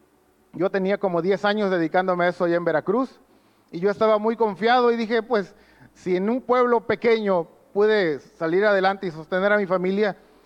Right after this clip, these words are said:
no, hombre, cuando llegue a Monterrey es, es como un pastel muy grande, ¿verdad? Dije, alguna re-, rebanada me ha de tocar. Hermanos, y prospectaba clientes y solo me decían,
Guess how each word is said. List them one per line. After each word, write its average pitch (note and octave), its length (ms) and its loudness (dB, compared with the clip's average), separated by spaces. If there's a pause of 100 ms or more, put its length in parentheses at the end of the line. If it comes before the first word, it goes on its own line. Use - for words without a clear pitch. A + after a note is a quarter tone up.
(180)
no, E3+ 80 -4
hombre, A3+ 160 0
cuando F3+ 220 -2
llegue G3 260 2
a A3+ 40 4
Monterrey G3+ 480 0
es, G3+ 160 -2
es F#3+ 240 -10
como G#3+ 260 -2
un F#3+ 140 -4
pastel G#3+ 420 -2
muy A3+ 180 -2
grande, D4 280 0
¿verdad? A3 320 -2
Dije, A3+ 220 -16 (580)
alguna G#3+ 400 0
re-, A3+ 160 2
rebanada G#3 600 2
me G3 140 0
ha G3 100 2
de G3 100 0
tocar. E3 400 -4 (840)
Hermanos, F#3 520 -2
y E3 320 -4 (1080)
prospectaba F#3 800 0
clientes G#3+ 600 -4
y D3+ 300 -10 (300)
solo G3 260 -2
me G3+ 120 0
decían, F#3+ 580 -2